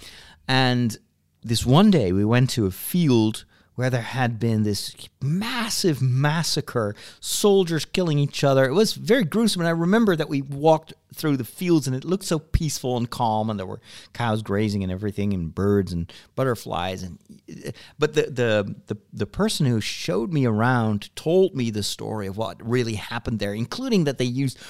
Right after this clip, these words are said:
poisonous gas and everything. And it was very, according to him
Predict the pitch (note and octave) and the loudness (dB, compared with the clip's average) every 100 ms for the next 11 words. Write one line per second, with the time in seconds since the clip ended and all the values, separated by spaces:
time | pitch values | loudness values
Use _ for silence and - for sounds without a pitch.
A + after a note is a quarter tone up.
0 | - - G3 A3 F3+ F3+ B2 A2+ - D#3+ | -20 -8 -2 0 2 2 0 -4 -4 -4
1 | F3 D#3 E3 C#3+ C#3+ C#3 D#3+ C#3 D#3+ D3 | -2 -4 -4 -4 -2 -2 0 2 2 0
2 | C3 C3 A#3+ A3+ - - - - - F#4 | -4 -2 -2 -2 -6 -16 -20 -14 -2 -2
3 | F#4+ B3 F4 F#4 | 2 2 4 0